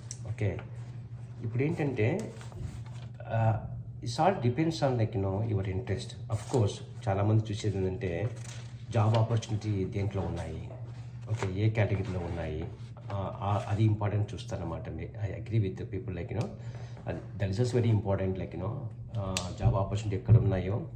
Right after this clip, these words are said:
ఎలాంటి కేటగిరీ జాబ్స్ ఉంటాయో దానికే people may be interested to look for. ఆ, దాంతోపాటు నా ఉద్దేశం ఏంటంటే ఇంట్రెస్టింగ్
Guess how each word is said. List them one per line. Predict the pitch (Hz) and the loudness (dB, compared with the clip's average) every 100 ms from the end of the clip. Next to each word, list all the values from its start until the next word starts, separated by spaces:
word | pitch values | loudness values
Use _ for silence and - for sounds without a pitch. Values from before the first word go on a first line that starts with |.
| - - - | 6 6 4
ఎలాంటి | 98 107 104 | 2 4 4
కేటగిరీ | 101 110 101 95 | 8 12 12 8
జాబ్స్ | 95 95 92 | 2 -2 -4
ఉంటాయో | 92 - 117 - - - - - | 2 4 4 2 -6 -12 -10 -2
దానికే | - 95 101 104 117 98 90 - - - - - - - - - - | 0 2 0 2 4 4 2 -6 -12 -12 -12 -12 -12 -12 -12 -10 0
people | 120 117 104 | 2 4 2
may | 98 104 | 4 2
be | 92 | 2
interested | 95 101 - 104 101 | 0 0 -2 -2 -2
to | 92 - - - - 110 110 | -4 -6 -8 -10 -6 -4 0
look | 107 - | -2 0
for. | 98 - - - - - - - - - - | -2 -2 -6 -14 -12 -12 -12 -12 -12 -10 -2
ఆ, | 107 95 95 92 92 - - - - | 2 6 6 4 0 -4 -10 -8 2
దాంతోపాటు | 120 160 190 170 147 | 4 6 6 4 4
నా | 120 113 | 4 4
ఉద్దేశం | 131 123 123 120 | 4 0 -2 2
ఏంటంటే | 113 104 95 139 95 | 2 2 0 -2 0
ఇంట్రెస్టింగ్ | 104 107 123 120 - 117 | 2 2 0 -2 -2 -4